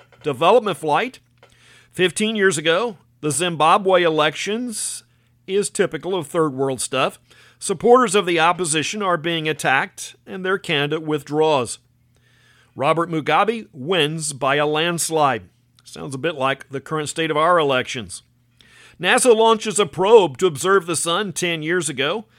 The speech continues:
The four hundred and forty pound satellite remains in operation on orbit that gives it the best view of the sun.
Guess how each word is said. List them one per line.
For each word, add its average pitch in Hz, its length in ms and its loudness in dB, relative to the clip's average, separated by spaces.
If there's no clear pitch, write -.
The 170 100 -4
four 254 240 0
hundred 180 300 0
and 139 140 -8
forty 165 260 -2
pound 151 300 -2
satellite 151 500 -2
remains 165 540 -6
in 151 80 -2
operation 131 760 -4
on 170 240 -14
orbit 185 440 -6
that 185 180 -6
gives 165 260 -6
it 180 180 -6
the 190 120 -6
best 151 480 -6
view 120 380 -8
of 123 100 -4
the 143 120 -2
sun. 151 440 -2